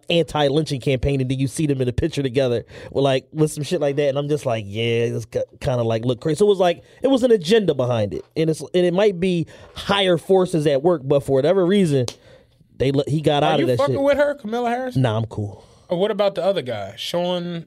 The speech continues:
Speaker 2: I think his name is, is it Sean? Uh, what's the, the black guy?
Speaker 1: Corey.
Speaker 2: Corey.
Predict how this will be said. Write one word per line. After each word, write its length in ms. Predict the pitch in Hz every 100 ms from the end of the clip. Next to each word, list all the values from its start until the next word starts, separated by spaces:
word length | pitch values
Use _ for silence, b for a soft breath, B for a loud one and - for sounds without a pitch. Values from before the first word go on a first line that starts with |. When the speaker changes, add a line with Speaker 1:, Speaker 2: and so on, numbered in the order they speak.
| -
Speaker 2:
I 60 | 156
think 160 | 175
his 80 | 175
name 180 | 185 180
is, 200 | 175 -
is 160 | - 165
it 100 | 160
Sean? 540 | - 240 262 262 247 - _ _ -
Uh, 400 | 190 208 202 196
what's 180 | 302 -
the, 140 | 196
the 160 | 180 190
black 280 | 208 214
guy? 160 | 147 117
Speaker 1:
Corey. 420 | 101 214 214 226 -
Speaker 2:
Corey. 420 | - - 139 104